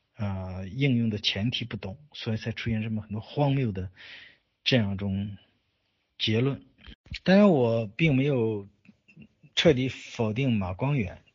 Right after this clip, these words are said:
这个人，因为我对他不是特别了解，我只是对他今天有关金融危机，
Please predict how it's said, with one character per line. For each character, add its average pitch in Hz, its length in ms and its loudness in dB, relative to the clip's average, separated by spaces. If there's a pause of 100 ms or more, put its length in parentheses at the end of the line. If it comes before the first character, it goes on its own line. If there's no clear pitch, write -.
(160)
这 113 120 -6
个 95 120 -6
人， 92 320 -10
因 131 160 2
为 147 380 0 (680)
我 120 720 0 (1300)
对 185 120 4
他 196 160 2
不 202 180 -2
是 160 140 -2
特 170 140 -2
别 156 120 0
了 120 180 0
解， 117 160 -2
我 123 160 0
只 120 140 -4
是 131 220 -4 (260)
对 139 180 2
他 135 300 -2 (160)
今 156 240 0
天 143 360 -2 (440)
有 113 280 2
关 139 580 0
金 156 160 0
融 147 200 0
危 147 180 2
机， 139 540 -2